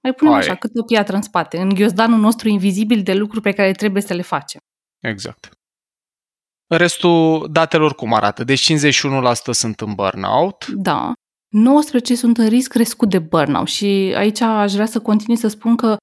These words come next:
Speaker 1: risc crescut înseamnă că ori încă un lucru să se mai adauge acolo, mic, ori doar să se prelungească ceea ce noi facem deja și imediat putem să intrăm în burnout.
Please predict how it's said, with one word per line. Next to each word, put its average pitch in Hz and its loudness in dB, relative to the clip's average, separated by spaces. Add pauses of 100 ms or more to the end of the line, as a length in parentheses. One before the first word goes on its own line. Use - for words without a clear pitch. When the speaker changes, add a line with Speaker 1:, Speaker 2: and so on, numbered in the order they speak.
(400)
Speaker 1:
risc 233 4
crescut 226 0
înseamnă 208 0
că - -4
ori 247 4
încă 285 2
un 226 4
lucru 208 0
să 214 -8
se 208 -4
mai 185 -2
adauge 185 -2
acolo, 175 -6 (260)
mic, 247 0 (760)
ori 294 2
doar 277 2
să 294 0
se 277 0
prelungească 240 2
ceea 220 0
ce 220 -2
noi 214 4
facem 208 -4
deja 156 -4
și 262 0
imediat 240 4
putem 208 -6
să 208 -6
intrăm 175 -6
în 170 -8
burnout. 147 -8